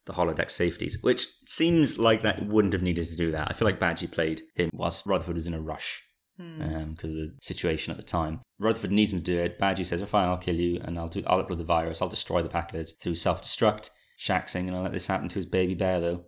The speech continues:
Speaker 2: Uh-oh.
Speaker 1: Runs over. Because Rutherford is plugged into the thing, the ship, with a virus, he has to leave the implant there.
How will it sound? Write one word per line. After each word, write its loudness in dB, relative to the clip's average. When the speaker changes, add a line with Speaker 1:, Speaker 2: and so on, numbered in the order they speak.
Speaker 2:
Uh-oh. -10
Speaker 1:
Runs 2
over. 2
Because 2
Rutherford 0
is 2
plugged 0
into 0
the 0
thing, -4
the -4
ship, -2
with -4
a -2
virus, 2
he -4
has -4
to -6
leave 0
the 2
implant 0
there. -6